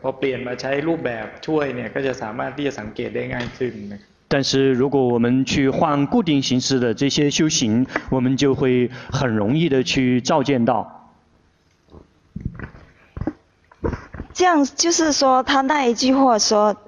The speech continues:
Speaker 3: 呃，知道自己在想，不一定是在觉知自己。那比如说成是说，呃，以安住的心，说，比如安住，呃，我现在知道我坐着，我，我在说话，然后知道，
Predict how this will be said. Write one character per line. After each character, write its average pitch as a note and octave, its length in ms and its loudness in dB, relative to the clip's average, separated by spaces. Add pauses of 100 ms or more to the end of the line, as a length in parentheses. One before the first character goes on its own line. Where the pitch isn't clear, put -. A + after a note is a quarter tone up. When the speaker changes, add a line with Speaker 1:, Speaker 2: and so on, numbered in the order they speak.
(180)
Speaker 3:
呃， E3 340 4
知 A3+ 220 0
道 C4+ 160 2
自 C#4 180 0
己 F#3+ 140 0
在 B3 160 2
想， F3 260 -2
不 C4 220 2
一 G#3+ 100 6
定 A#3+ 180 4
是 A#3 240 2
在 A#3 240 2
觉 E3 360 0
知 G#3 180 2
自 A#3+ 180 2
己。 D#3+ 220 0 (280)
那 D4 120 2
比 - 260 -2
如 G3+ 120 2
说 C4+ 280 4
成 G3+ 220 0
是 B3+ 180 2
说， A3+ 320 2 (440)
呃， F3+ 360 4 (120)
以 G3 180 2
安 B3+ 220 2
住 C4+ 160 2
的 F#3+ 100 4
心， G3+ 340 0
说， A3+ 220 2 (100)
比 G3+ 140 2
如 G3 80 6
安 A#3 240 0
住， B3 300 0 (180)
呃， F#3 260 4
我 F#3 200 2
现 C4+ 160 2
在 B3+ 100 2
知 A3 160 -6
道 G#3+ 220 0
我 E3+ 180 0
坐 A3 240 2
着， - 180 2
我， D#3+ 280 2
我 D#3 120 2
在 G3 220 4
说 F#3 240 2
话， F#3 300 0 (340)
然 G3+ 160 2
后 A#3+ 240 4
知 - 220 -2
道， A#3 100 4